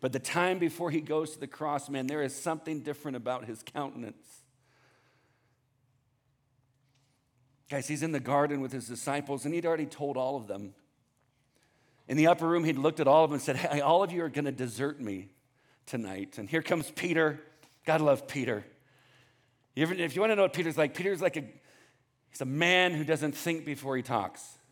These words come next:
which is like, isn't that every man? Pretty much right there. Yes, that's us. He's like, "Okay, wait, wait. No, no, even if all of these other slackers, if they desert you, I never will. I would,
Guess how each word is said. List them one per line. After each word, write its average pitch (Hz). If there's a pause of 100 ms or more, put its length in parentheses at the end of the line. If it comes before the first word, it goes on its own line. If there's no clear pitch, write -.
(320)
which -
is 123
like, 120 (140)
isn't 107
that 120
every 123
man? 127
Pretty 156
much 131
right 110
there. 95
Yes, 98
that's 135
us. 101 (720)
He's 151
like, 190
"Okay, 185 (120)
wait, 185
wait. 139 (440)
No, 202
no, 262
even 330
if 330
all 254
of 254
these 226
other 208
slackers, 208 (160)
if 190
they 240
desert 247
you, 208
I 214
never 233
will. 214
I 202
would, 339